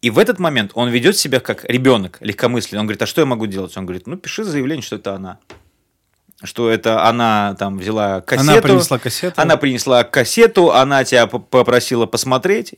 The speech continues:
Speaker 1: И он, он говорит: «А как?» Она говорит: «Чувак,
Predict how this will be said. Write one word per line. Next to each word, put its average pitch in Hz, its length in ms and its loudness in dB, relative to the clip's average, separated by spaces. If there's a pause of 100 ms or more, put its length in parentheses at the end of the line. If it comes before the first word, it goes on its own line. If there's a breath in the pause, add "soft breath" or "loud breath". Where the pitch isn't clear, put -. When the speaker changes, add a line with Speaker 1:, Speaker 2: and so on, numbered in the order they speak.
Speaker 1:
И 135 420 6
он, 139 420 2
он 127 180 0
говорит: 123 240 -2
«А 117 80 2
как?» 127 280 0
Она 113 300 -2
говорит: 101 240 -10 (120)
«Чувак, 104 380 -2